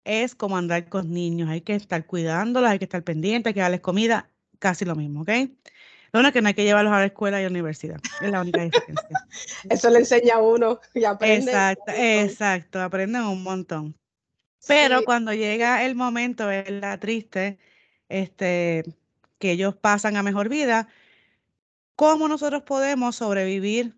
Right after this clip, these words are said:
Speaker 1: Este, no, so-, no, no sobrevivir, so-, superar, so-, superar la muerte, ¿verdad? De este,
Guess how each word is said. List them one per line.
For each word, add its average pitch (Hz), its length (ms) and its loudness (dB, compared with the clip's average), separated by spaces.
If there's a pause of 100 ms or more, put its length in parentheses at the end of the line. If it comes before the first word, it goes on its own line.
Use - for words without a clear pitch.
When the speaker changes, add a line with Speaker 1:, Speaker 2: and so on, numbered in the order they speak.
(100)
Speaker 1:
Este, 190 400 -4
no, 208 160 0
so-, 190 160 -4
no, 190 180 -4
no 214 120 -4
sobrevivir, 220 440 0
so-, 190 200 0
superar, 185 600 4
so-, 190 300 -6
superar 208 560 0
la 190 280 0
muerte, 190 520 -4
¿verdad? 180 420 -6
De 175 300 -2
este, 175 720 -2